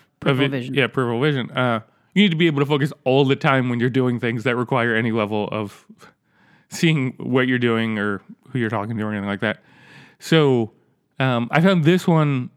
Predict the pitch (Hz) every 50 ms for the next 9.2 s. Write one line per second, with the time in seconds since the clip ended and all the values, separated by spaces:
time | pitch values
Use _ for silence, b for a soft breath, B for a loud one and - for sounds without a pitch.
0 | _ - 127 127 139 143 143 143 151 156 147 - 151 143 139 135 131 123 117 _
1 | _ _ - 139 127 117 110 110 110 101 - _ _ _ _ _ _ _ _ _
2 | _ _ _ _ _ _ _ _ _ _ _ _ _ _ _ _ - - - -
3 | 143 110 - - 107 95 98 - _ _ _ _ _ _ _ _ - - 135 127
4 | 120 117 - - - - _ - 120 120 113 107 113 95 95 92 - - - -
5 | 139 131 - - 151 139 135 127 113 - - _ b b b b b b b b
6 | b b b _ _ _ _ _ _ - 147 175 185 185 185 180 175 156 156 147
7 | 170 151 135 143 147 139 135 127 - 135 131 127 120 117 120 127 123 131 139 139
8 | 135 151 147 - 127 113 - - - 120 110 113 117 113 131 123 120 131 143 151
9 | 165 160 156